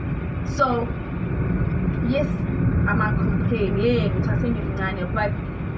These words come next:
I look back at that and I'm like, "I'm grateful."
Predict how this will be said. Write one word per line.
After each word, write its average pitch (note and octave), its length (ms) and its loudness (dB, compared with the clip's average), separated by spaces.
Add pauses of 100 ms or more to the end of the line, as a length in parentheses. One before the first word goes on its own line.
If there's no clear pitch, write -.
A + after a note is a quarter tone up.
I A3+ 140 -2
look D#4 160 0 (100)
back G3 200 0 (140)
at G#3 160 -2 (120)
that G3 240 0 (100)
and - 120 -2
I'm G3 100 -2
like, - 260 -2
"I'm - 220 -2
grateful." - 480 -4